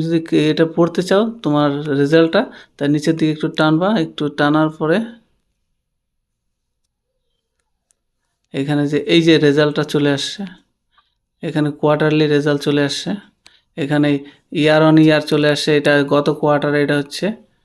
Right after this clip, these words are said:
এই কোয়ার্টারের রেজাল্ট। তো আমি আর প-, কেলটনের রেজাল্ট পড়ছি না, তোমরা চাইলে পড়ে নিতে পারো, অসুবিধা নেই। তো মেন যে টপিক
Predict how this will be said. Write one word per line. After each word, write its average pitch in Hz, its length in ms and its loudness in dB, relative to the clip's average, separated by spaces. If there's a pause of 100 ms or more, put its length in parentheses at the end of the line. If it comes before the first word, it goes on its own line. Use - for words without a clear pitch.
(460)
এই 151 140 2
কোয়ার্টারের 131 460 -4
রেজাল্ট। 131 260 -8 (400)
তো 156 40 0 (120)
আমি 160 200 8
আর 165 160 2
প-, 165 200 -6 (240)
কেলটনের 170 480 6 (120)
রেজাল্ট 160 340 4
পড়ছি 165 300 2
না, 185 60 2 (120)
তোমরা 156 240 4 (180)
চাইলে 151 300 4
পড়ে 165 240 8
নিতে 175 220 2
পারো, 180 160 2 (140)
অসুবিধা 156 400 -2
নেই। 233 80 0 (680)
তো 151 60 0 (160)
মেন 170 200 6 (200)
যে 165 80 6 (800)
টপিক 160 280 2